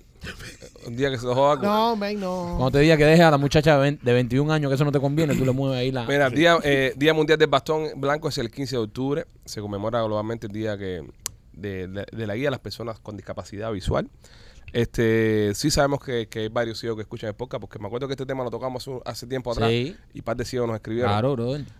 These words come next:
Speaker 1: Eh,
Speaker 3: Nuestro saludo ahí para esa gente.
Speaker 1: eh, blanco utilizado globalmente,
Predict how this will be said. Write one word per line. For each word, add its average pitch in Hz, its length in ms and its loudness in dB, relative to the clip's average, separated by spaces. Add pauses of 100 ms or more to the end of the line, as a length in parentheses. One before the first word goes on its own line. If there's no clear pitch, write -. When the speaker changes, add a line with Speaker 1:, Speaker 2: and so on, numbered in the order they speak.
(140)
Speaker 1:
Eh, 107 480 -2 (220)
Speaker 3:
Nuestro 101 220 -12
saludo 98 400 -2
ahí 104 100 -2
para 107 180 -6
esa 101 40 -6
gente. 110 240 -10 (440)
Speaker 1:
eh, 123 160 0
blanco 156 360 2
utilizado 143 600 4
globalmente, 135 800 4